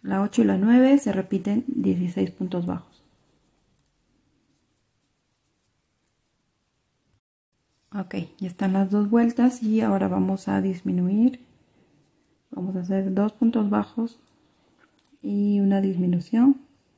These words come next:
Hay que hacerlas invisibles, es decir, vamos a tomar solamente las hebras delanteras.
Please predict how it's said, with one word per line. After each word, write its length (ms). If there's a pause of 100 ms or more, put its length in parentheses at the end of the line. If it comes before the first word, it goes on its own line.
(680)
Hay 100
que 100
hacerlas 380
invisibles, 840
es 240
decir, 420
vamos 300
a 80
tomar 340
solamente 500
las 260
hebras 640 (680)
delanteras. 1600